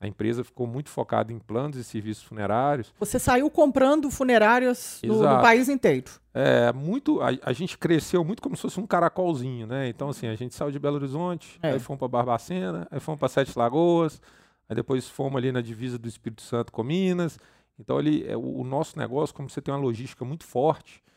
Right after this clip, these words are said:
Speaker 1: quando você consegue deixar essa operação, quanto mais próximo, mais integrado e mais rápido, mais fácil é de você atender seu cliente. Então, essa questão da, da geografia também é algo que a gente olha.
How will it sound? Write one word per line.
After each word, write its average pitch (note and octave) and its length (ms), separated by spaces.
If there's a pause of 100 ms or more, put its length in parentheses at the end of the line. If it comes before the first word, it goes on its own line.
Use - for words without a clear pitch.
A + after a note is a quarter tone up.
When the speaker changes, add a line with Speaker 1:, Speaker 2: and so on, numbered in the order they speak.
(380)
Speaker 1:
quando B2+ 280
você - 160
consegue C3+ 720
deixar A#2 600
essa - 160
operação, A2+ 560
quanto D#3+ 280
mais C#3+ 260
próximo, C3 420
mais B2 280
integrado B2 680
e B2 40
mais B2 440 (300)
rápido, A#2+ 600
mais A#2 320
fácil A#2 400
é A#2 40
de A#2+ 80
você A2+ 800 (300)
atender G#2+ 360
seu - 140
cliente. G#2+ 480
Então, A2 400
essa G2+ 220
questão G#2 420
da, G#2 220
da G2 120
geografia G#2 560
também G2+ 280
é - 20
algo G2+ 180
que G#2+ 80
a G2 40
gente G#2+ 280
olha. F#2 300